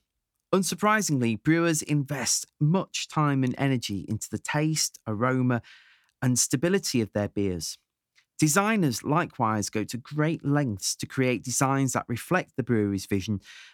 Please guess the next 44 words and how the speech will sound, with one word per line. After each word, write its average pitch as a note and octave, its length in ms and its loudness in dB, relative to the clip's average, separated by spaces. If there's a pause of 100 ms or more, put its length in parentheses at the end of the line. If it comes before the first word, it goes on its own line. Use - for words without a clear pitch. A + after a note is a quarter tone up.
and A2+ 160 0
values. C#3 520 2 (220)
Well, G#2+ 260 0 (260)
at B2 100 2
least D3+ 260 2
that's - 240 0
what C#3 100 -4
they C#3 60 0
should D3+ 320 2
be G#2+ 120 2
doing, G2 360 0
'cause - 240 -10 (220)
there's G#2+ 160 -2
a G2+ 40 0
big G#2 140 0
difference A#2+ 320 -2
between - 260 -2
a G2 40 0
graphic G#2 340 -4
designer G2+ 480 0
and G#2 80 -4
a G#2 60 -4
branding B2+ 380 2
agency, G2+ 400 0
but G#2+ 280 -2 (160)
<laughs> - 320 -6
maybe D3+ 340 4
we D3 120 4
won't C#3+ 260 2
go B2+ 160 4
there G#2+ 180 0
today. F#2+ 340 0
That's A#2 200 2
for - 80 -6
another G#2+ 240 0
podcast. G2+ 600 -6 (540)
These G#3 300 4
two G3 200 2
creative E3+ 460 2
forces A#2+ 640 0 (400)
accumulate E3 720 2
in B2 120 0
a A#2+ 40 2
product - 580 0